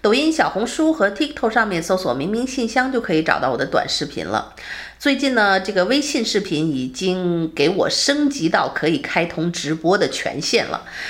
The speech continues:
这对于海外博主来讲是一个不错的殊荣啊，我个人非常的高兴。当然我现在还没有准备好做网络直播，但没准哪一天就要开始了，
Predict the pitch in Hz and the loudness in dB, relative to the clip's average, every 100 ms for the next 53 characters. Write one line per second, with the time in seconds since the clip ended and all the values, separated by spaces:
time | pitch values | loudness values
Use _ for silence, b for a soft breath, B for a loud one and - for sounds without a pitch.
0 | B - 254 247 214 262 - 175 202 180 | B -2 2 2 2 2 2 2 2 4
1 | 156 - 131 110 170 98 - - 151 139 | 2 2 2 2 2 0 -2 -2 0 0
2 | 165 147 120 95 - 175 - - 180 165 | 2 4 4 2 0 -6 0 2 2 0
3 | - 226 214 - 104 85 135 139 151 156 | 0 2 4 2 2 0 0 0 2 2
4 | 175 185 185 135 165 180 196 185 - B | 0 0 0 -2 2 2 2 -2 -6 B
5 | B B - 247 262 226 185 240 226 214 | B B 0 2 4 2 2 0 2 4
6 | 226 160 - 170 139 226 254 104 95 170 | 4 4 2 -2 2 2 2 0 2 2
7 | 147 90 151 165 151 156 143 143 139 139 | 2 2 0 -2 -4 -2 2 2 2 0
8 | 139 165 107 139 151 104 139 175 160 165 | 2 2 2 2 0 -2 -4 -2 2 2
9 | 120 - 185 185 - - 107 | 0 0 0 0 -2 -4 -6